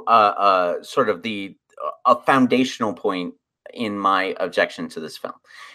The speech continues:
is that you talk, I asked you about a plot element, why is a snake crawling, crawling around a neck?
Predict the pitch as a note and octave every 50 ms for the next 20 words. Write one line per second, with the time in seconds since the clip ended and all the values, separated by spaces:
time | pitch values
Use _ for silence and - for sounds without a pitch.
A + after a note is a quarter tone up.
0 | - _ - G2+ G#2 G2+ G2 - - - G2+ G2 F2+ E2+ - _ _ _ _ -
1 | G2+ G2+ A2+ C3+ E3 F3 F3 - - D#3+ C#3+ C3+ B2 - - B2 C#3+ D#3+ D#3+ D3+
2 | C#3+ - - - C#3+ C3 B2 A#2 A#2 - G#2 G#2 - G#2+ G2+ G2 F#2 F2 E2+ -
3 | _ _ _ _ - G2+ G2 - - - - D3+ D3+ D#3+ D3+ - - A2 G2+ G2
4 | G2 F#2+ F2+ F2+ F2 F2 - _ _ _ _ _ - G2+ G2+ A2 A#2+ B2 B2 A#3+
5 | A#3+ A#2 G#2+ - - - A2+ G#2 F2+ - - - - A2+ G#2 G2+ G2+ G2 G2+ -
6 | - _ _ _ _ - - - A#2+ G#2+ G2+ F#2+ F#2 F2+ F2+ F2 F2 F2 E2+ E2
7 | F2+ A#2+ C#3+ C3 G2 E2 -